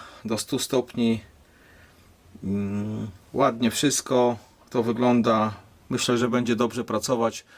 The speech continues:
Przede wszystkim, e, konstrukcja jest, widać, e, taka solidna.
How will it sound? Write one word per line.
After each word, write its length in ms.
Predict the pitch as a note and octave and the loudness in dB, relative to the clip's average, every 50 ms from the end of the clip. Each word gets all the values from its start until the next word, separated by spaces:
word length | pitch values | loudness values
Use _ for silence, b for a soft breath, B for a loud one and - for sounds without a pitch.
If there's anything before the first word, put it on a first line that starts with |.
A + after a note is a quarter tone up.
| B B B B B | B B B B B
Przede 280 | - - - B2+ A#2 B2+ | -10 -4 -4 -2 -2 -2
wszystkim, 540 | - - D3+ C#3+ - - - D3 C#3 C3+ C3 - B B B B B B B B B B B B B - | -2 -2 -2 -2 -2 -2 -2 0 0 0 0 -4 B B B B B B B B B B B B B -12
e, 320 | - A#2 A2+ A#2 A#2 A2+ A2+ | -4 0 2 2 2 2 0
konstrukcja 1040 | - - C3 B2 A#2 - - C#3 C#3+ C3 C3+ - - - C#3 B2 B2 B2+ B2 A#2 - - - | 0 0 0 0 0 -2 -2 0 0 0 0 0 -2 0 2 2 4 2 2 0 -2 -10 -8
jest, 500 | C3 B2+ B2+ B2 A#2 - - - - - | -2 0 2 2 2 0 -2 -2 -2 -4
widać, 800 | A#2 A#2 C#3 C3 C3 A#2 A#2 A2+ - - - - - - - - - - - - - - - - G2+ G2+ G2+ G2 | -4 -2 0 0 2 2 0 0 0 -2 -2 -2 -2 -2 -4 -6 -6 -6 -4 -4 -4 -4 -4 -4 -2 -2 -2 -4
e, 40 | G2 | -4
taka 300 | - - A#2+ - A#2 A#2+ | -4 -4 -4 -2 0 -2
solidna. 640 | - - C#3+ C#3 D3 D3+ C#3 C3 C#3 C3 C3+ D3 | 0 0 2 4 4 2 2 2 -2 0 0 -2